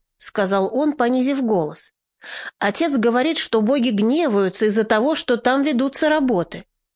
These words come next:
"Почему он так говорит?" — спросила я. "Там кое-что происходит", — ответил он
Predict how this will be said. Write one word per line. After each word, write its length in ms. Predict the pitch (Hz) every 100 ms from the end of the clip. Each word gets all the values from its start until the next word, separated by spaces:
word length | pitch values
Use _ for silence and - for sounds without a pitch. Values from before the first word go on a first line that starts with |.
| _ _ _ _ _
"Почему 400 | 165 - 180 208
он 160 | 370 381
так 200 | 370 240
говорит?" — 520 | 233 233 202 151 - _ _
спросила 580 | - - 202 196 202 190
я. 260 | 190 185 - _ _ _ _ _ - - - -
"Там 220 | 339 320
кое-что 420 | 320 320 311 320
происходит", — 840 | 320 330 330 - 339 226 165 - - _ _
ответил 580 | 208 185 208 196 196 -
он 240 | 285 320